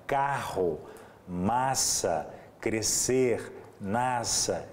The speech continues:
exudar, exceção, tudo isso aqui é dígrafo, tá?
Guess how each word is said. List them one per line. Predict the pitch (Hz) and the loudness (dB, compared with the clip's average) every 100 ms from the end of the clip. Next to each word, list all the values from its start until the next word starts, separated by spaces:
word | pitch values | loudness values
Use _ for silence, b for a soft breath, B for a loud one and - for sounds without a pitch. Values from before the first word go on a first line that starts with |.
| - | 2
exudar, | 135 127 92 104 85 104 107 95 - - - - | 4 4 2 0 2 4 4 2 -2 -10 -6 0
exceção, | 135 135 - 101 - 120 117 | 2 2 0 0 0 0 0
tudo | - 160 | 0 0
isso | - | 0
aqui | 123 - | 0 2
é | 147 | 4
dígrafo, | 170 101 113 120 95 82 - | 2 0 0 2 0 -2 -6
tá? | - 117 147 - | -4 -2 -2 -4